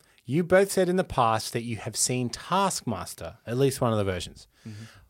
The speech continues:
Speaker 1: My question, slightly inspired by the New Year's episode, what is the best task you have seen on the show? Love you guys, Hazza." Yes, we've both seen the British.
Speaker 2: Yeah.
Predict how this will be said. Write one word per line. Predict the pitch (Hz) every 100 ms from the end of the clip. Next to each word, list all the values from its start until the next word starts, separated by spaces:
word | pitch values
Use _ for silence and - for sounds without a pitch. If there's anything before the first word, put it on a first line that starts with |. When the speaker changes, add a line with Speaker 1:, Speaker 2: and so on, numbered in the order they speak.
| _ 175
Speaker 1:
My | 233
question, | 240 214 - 151 107 90
slightly | - 156 160 160 170
inspired | 165 147 - 135 123 120 117
by | 117 113
the | 113
New | 117 127
Year's | 117 113 107 104
episode, | 104 - 87 82 85 - _ _ _ _
what | 156 175
is | 156 127
the |
best | 131 151 175 -
task | 156 123 117 -
you | 113
have | 104
seen | - 131 127 131 131
on | 123 117 117
the |
show? | 110 - 92 85 - _ _
Love | 151 190 170
you |
guys, | 127 110 107
Hazza." | - - - _ _ _ _ - - - - - - - - - _ _ - -
Yes, | 98 - -
we've | 156
both | 202 247 233
seen | 233
the | 196
British. | 143 131 175 - -
Speaker 2:
Yeah. | 151 143